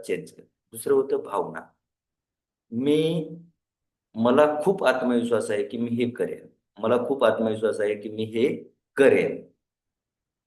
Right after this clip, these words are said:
तिची ही भावना चेंज केली आणि प्रत्येक दिवशी एक पाऊल उचलते. तिच्या माइंडमध्ये, सबकॉन्शियस माइंडमध्ये हे आज आपण तिला केलं. आज ती स्वतःचं एक खूप मोठं ब्रँड चालवते.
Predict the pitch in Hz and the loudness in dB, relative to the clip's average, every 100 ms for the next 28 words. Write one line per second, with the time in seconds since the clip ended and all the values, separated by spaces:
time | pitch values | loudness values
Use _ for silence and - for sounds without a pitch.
0 | - 131 135 131 147 - 123 131 120 - | -14 -6 -4 -2 -2 -4 -2 2 2 2
1 | 90 85 82 85 104 120 143 - - _ | -4 -6 -8 -6 -2 0 -2 -4 -18 _
2 | _ - 147 147 185 180 156 151 147 165 | _ 4 4 6 4 4 4 4 4 0
3 | 175 - 135 160 156 - 107 98 - - | -6 -4 0 2 2 2 4 4 0 -4
4 | - 85 - 117 127 - 107 113 123 113 | -6 -8 -12 -6 -6 -4 -4 -2 0 -2
5 | 101 110 110 - 113 113 107 104 98 98 | -4 -6 -8 -6 -6 -6 -10 -10 -10 -8
6 | 95 107 110 107 95 95 98 98 - 120 | -8 -10 -8 -2 2 2 2 0 -2 -6
7 | - _ _ - 117 92 - 98 - - | -8 _ _ -4 0 0 0 -2 -4 -10
8 | _ _ - 110 110 127 113 104 - 98 | _ _ -4 -4 -2 -6 -4 -4 -2 -4
9 | 107 98 101 - 139 - 98 90 - - | -2 -2 -4 -6 -10 -10 -10 -6 -6 -4
10 | 90 87 87 85 - - - | -4 -4 -6 -12 -18 -20 -20